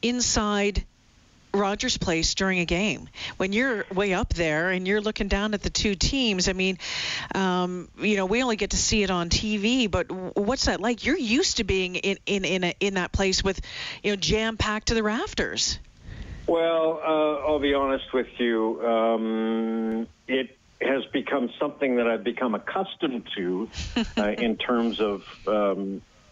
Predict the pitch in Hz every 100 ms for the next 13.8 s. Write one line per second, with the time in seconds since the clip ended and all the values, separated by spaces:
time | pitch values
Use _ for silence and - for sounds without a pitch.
0 | - - - 107 110 117 113 110 104 104
1 | 104 104 101 110 107 95 101 104 90 101
2 | 101 98 92 92 104 98 101 104 104 98
3 | 98 - 107 104 104 92 87 85 98 95
4 | 107 - 101 - 101 98 92 90 90 107
5 | - 104 92 92 - 95 107 90 - -
6 | - - - 156 156 - _ - 143 131
7 | 127 - 131 151 131 160 151 135 135 -
8 | 127 123 127 117 120 120 117 113 117 110
9 | 107 101 107 110 110 95 - 110 101 98
10 | 95 95 104 - 117 113 113 113 110 117
11 | 98 104 104 104 101 107 98 - 107 -
12 | 107 104 104 98 98 - 98 98 95 95
13 | 95 92 104 92 92 98 92 95